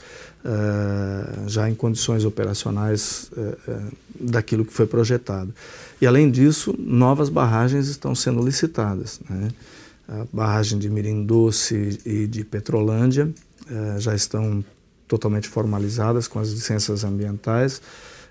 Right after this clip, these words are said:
né, e, e nós devemos nos próximos dias estar, ah, já, ah, emitindo os editais de licitação. E a barragem de Botuverá, né, nós estamos solicitando inclusive uma, uma audiência,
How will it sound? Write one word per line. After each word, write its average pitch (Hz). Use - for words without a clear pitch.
né, 101
e, 98
e -
nós 104
devemos 107
nos 110
próximos 107
dias 107
estar, 110
ah, 101
já, 104
ah, 104
emitindo 113
os 101
editais 104
de 123
licitação. 110
E 147
a 170
barragem 117
de 107
Botuverá, 117
né, 107
nós 107
estamos 110
solicitando 110
inclusive 107
uma, 107
uma 107
audiência, 107